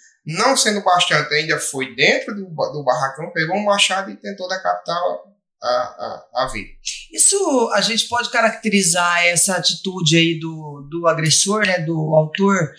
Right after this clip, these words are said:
Speaker 2: é, como um crime hediondo?
Speaker 1: É, o homicídio qualificado, ele é um crime hediondo. Ele é um crime hediondo. Ele tem, ele, de acordo com a Lei oito mil e setenta e dois, ele tem alguns,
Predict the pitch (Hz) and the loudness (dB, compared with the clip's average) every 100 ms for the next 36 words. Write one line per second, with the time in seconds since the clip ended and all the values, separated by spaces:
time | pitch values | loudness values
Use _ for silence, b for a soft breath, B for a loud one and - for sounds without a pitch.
0 | B B _ - 165 160 220 214 202 196 | B B _ 2 2 4 4 4 4 2
1 | 180 143 170 247 226 147 139 - _ _ | 2 2 4 4 2 -2 -6 -12 _ _
2 | _ _ - 104 98 107 123 127 151 - | _ _ -2 0 2 0 0 0 0 0
3 | 147 160 165 139 139 165 156 139 214 214 | 0 0 0 0 0 2 2 2 0 -4
4 | 165 131 104 92 - _ _ _ _ _ | -8 -8 -10 -14 -18 _ _ _ _ _
5 | - 101 104 - 127 135 160 165 92 - | -16 -10 -8 -8 -10 -12 -10 -12 -12 -18
6 | _ _ - - - - - - 95 107 | _ _ -10 -10 -12 -20 -20 -14 -10 -10
7 | 107 107 110 113 107 - 104 104 98 101 | -10 -10 -10 -12 -14 -14 -14 -16 -18 -16
8 | 98 104 - 113 113 110 113 113 110 117 | -4 -4 -2 -6 -4 -4 -4 -8 -8 -4
9 | 117 113 123 123 120 113 123 131 131 - | -2 -4 -8 -6 -6 -6 -12 -10 -12 -12
10 | 120 120 110 117 139 135 - - - | -8 -6 -8 -8 -4 0 0 -2 -12